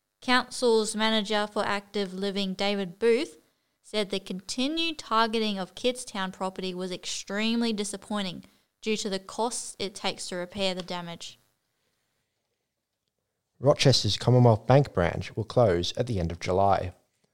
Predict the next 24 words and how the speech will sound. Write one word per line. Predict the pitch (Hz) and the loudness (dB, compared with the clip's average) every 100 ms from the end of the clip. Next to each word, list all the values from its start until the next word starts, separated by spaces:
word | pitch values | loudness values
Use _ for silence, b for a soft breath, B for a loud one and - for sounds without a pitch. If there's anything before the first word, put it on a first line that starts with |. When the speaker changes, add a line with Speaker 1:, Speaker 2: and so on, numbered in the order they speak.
| _ | _
Speaker 2:
The | - | -4
branch | 117 113 107 | 2 2 2
is | 104 | 0
one | 113 | 2
of | 107 85 | 2 6
dozens | 123 120 90 85 | 6 6 4 0
closing | - 95 85 92 | 0 0 2 -2
across | - 92 | -4 -6
the | - | -4
country | 117 131 165 156 - - | -4 -4 -4 -8 -12 -6
and | 110 | -2
will | 98 | -2
close | - 123 123 | 0 2 2
its | 110 | 0
doors | 113 107 | 0 -2
for | - 104 | -2 -6
good | 139 127 87 | 0 0 0
following | 104 107 98 98 - | 0 2 2 0 -2
its | 104 - | -8 -4
last | 107 107 110 | 0 2 2
day | - 90 90 | 0 0 0
on | 98 | -2
July | 90 95 87 | -2 0 0
thirty, | 90 110 107 95 98 | 2 2 2 0 -6